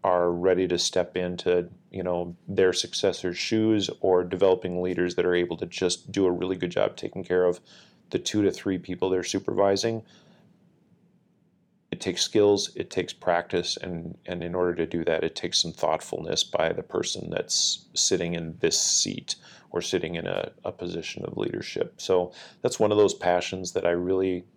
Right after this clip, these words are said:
had hoped to pursue a little bit more until we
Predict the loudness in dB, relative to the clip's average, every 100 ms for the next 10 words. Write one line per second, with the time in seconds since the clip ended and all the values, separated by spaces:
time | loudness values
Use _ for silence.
0 | _ _ _ -2 0 2 2 2 -2 -6
1 | -2 -4 -2 -2 0 0 2 0 0 2
2 | 2 0 -6 -20 -20 _ _ -8 -6 0
3 | 2 2 2 -2